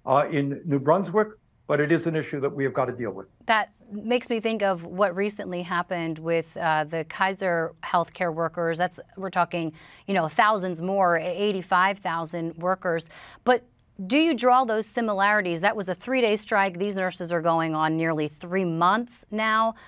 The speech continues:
Speaker 2: um, without health care as well. Um, as you say, which speaks to a much larger crisis in the country.
Speaker 1: Look, all over this country, uh, you have workers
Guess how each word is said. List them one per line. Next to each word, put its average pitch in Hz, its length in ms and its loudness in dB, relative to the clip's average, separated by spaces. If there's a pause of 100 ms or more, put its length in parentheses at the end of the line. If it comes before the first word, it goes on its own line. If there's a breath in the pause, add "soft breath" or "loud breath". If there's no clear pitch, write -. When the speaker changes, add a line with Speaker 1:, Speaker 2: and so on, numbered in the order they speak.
(200 loud breath)
Speaker 2:
um, 160 340 0
without 190 460 2
health 202 320 -2
care 196 380 -2
as 170 180 -8
well. 180 400 4 (460 loud breath)
Um, 180 560 4 (240)
as 196 240 2
you 233 120 2
say, 202 360 2
which 185 240 -4
speaks - 400 -6
to 196 460 -2
a 185 60 2
much 185 360 0 (180)
larger 190 640 0 (160)
crisis - 880 -2 (220)
in 180 100 -2
the 156 80 -2
country. - 640 -12 (1400)
Speaker 1:
Look, - 280 4
all 220 340 6
over 175 220 4
this 151 220 -2
country, 117 480 -10 (840)
uh, 120 520 -2 (180)
you 131 220 -2
have 120 200 0
workers 160 680 0